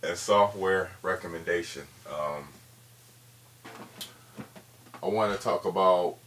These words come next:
there's been a lot of speculation about Nexus, the V S T. A lot of people said they had trouble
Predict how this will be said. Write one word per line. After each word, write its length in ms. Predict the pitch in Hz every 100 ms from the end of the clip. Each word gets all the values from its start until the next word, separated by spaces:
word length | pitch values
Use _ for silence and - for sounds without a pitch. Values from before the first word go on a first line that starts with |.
| - -
there's 240 | 117 127
been 160 | 135 110
a 100 | 110
lot 160 | 107
of 60 | -
speculation 720 | - 107 101 98 98 - 90
about 340 | 82 87 80
Nexus, 540 | 78 87 85 - 71 71
the 160 | -
V 180 | 76 80
S 160 | 78 -
T. 360 | - 82 76
A 60 | 71
lot 220 | 80 82
of 80 | -
people 220 | - -
said 280 | - 85 78
they 120 | 78
had 320 | 82 80 71
trouble 480 | - 92 85 82 82